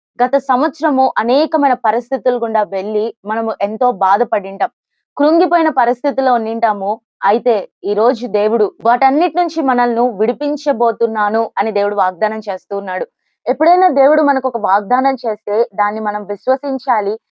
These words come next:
నీ కుటుంబం కొరకే, నీ కుటుంబ పరిస్థితుల కొరకే, నీ ఇంట్లో ఉన్న సమస్యల కొరకే గత సంవత్సరం అంతా నువ్వు వేదన అనుభవిస్తూ వచ్చావేమో,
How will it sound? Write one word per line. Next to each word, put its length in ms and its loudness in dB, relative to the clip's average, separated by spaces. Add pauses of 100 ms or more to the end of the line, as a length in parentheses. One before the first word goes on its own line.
(160)
నీ 160 -2
కుటుంబం 520 0
కొరకే, 560 0
నీ 80 -4
కుటుంబ 360 -2
పరిస్థితుల 640 0
కొరకే, 560 0
నీ 180 0
ఇంట్లో 260 0
ఉన్న 160 2
సమస్యల 560 -4
కొరకే 480 -2 (260)
గత 100 -4
సంవత్సరం 600 -2
అంతా 300 2
నువ్వు 320 -4 (380)
వేదన 340 4
అనుభవిస్తూ 520 -2
వచ్చావేమో, 480 -4